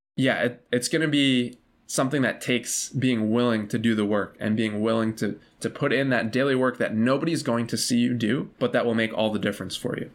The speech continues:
So until you operate from the highway thoughts, you aren't going to feel good about selling and marketing. You're gonna hold yourself back,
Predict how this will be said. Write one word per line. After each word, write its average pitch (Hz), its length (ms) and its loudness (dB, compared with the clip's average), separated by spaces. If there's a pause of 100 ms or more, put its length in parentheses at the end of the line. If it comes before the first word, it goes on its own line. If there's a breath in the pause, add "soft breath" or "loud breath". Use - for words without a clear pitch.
So - 240 0
until 135 360 0
you 190 160 0
operate 156 480 0
from 113 400 -2
the 120 120 -4
highway 123 440 0
thoughts, 156 560 -4 (600)
you 123 180 0
aren't 151 300 2
going 143 180 2
to 127 80 0
feel 131 220 0
good 127 180 0
about 113 220 0
selling 113 360 0
and 110 80 0
marketing. 107 580 -2
You're 117 120 -2
gonna 120 160 0
hold 120 240 0
yourself 127 380 0
back, 113 380 -2